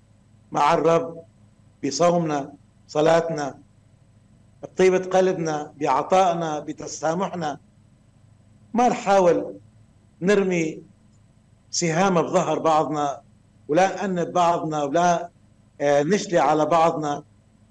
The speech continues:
ولا نزرع أشواك بدرب بعضنا البعض. نشوف، نتأمل دائمًا الدرب الصليب،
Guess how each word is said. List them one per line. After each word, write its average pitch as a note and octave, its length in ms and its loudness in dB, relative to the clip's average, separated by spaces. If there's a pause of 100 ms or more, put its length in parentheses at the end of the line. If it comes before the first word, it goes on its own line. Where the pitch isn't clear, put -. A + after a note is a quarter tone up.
(100)
ولا E3+ 220 2
نزرع E3 640 -2
أشواك F3+ 360 -2
بدرب E3 380 -2
بعضنا D3 440 -2
البعض. C3+ 480 -2 (880)
نشوف، G#3 300 2
نتأمل G3 680 0 (320)
دائمًا G3 340 2
الدرب G3 360 -6
الصليب، E3+ 560 -2